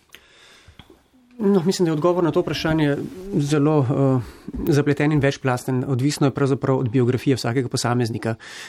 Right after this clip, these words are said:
Tukaj bi težko govorili, da gre za neko lastnost, ki je občedružbena. Bolj bi rekel, da je v ozadju vprašanje, eh, osebne senzibilnosti, osebne biografije vsakega posameznika, njegovih predstav, njegovih vrednotenj, eh, njegovih prepričanj,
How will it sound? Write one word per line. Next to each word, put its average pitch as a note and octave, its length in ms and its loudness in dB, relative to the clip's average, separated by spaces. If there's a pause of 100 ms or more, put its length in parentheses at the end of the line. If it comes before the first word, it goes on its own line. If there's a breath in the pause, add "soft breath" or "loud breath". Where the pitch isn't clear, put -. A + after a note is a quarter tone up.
Tukaj E3 200 0
bi C3+ 80 -2
težko D3+ 240 0
govorili, C3 340 2
da C3 100 2
gre B2+ 160 2
za B2+ 100 2
neko B2+ 200 0
lastnost, C3 600 0
ki C#3+ 140 0
je B2 60 2
občedružbena. B2+ 880 0 (360)
Bolj C#3+ 260 4
bi B2+ 220 2
rekel, C3 280 2
da B2 160 2
je A#2+ 220 0
v A2+ 120 -2
ozadju B2 600 0
vprašanje, B2 720 0
eh, A#2 160 0
osebne C3 540 0
senzibilnosti, B2+ 640 0
osebne C3+ 320 2
biografije B2 440 0
vsakega B2+ 300 -2
posameznika, C3 720 0 (340 loud breath)
njegovih C3+ 480 2
predstav, C3 540 -2
njegovih C3 520 0
vrednotenj, B2 680 0
eh, B2 220 0
njegovih C3 400 2
prepričanj, C3+ 580 0